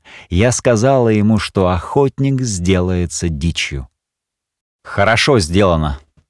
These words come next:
Хорошо сделано, маленький брат!» — послышался глубокий голос в чаще.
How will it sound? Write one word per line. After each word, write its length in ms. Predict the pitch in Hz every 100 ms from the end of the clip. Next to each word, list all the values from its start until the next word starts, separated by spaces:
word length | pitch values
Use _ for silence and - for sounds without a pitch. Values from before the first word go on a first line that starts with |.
| _ _ _ _
Хорошо 680 | - - 87 92 - - 120
сделано, 580 | 90 80 95 107 98 90
маленький 480 | 90 92 78 76 90
брат!» — 420 | 85 95 82 - _ _ _
послышался 640 | - 82 104 95 90 -
глубокий 580 | 82 85 90 90 87 -
голос 400 | 73 85 80 73
в 100 | -
чаще. 560 | - 80 71 - -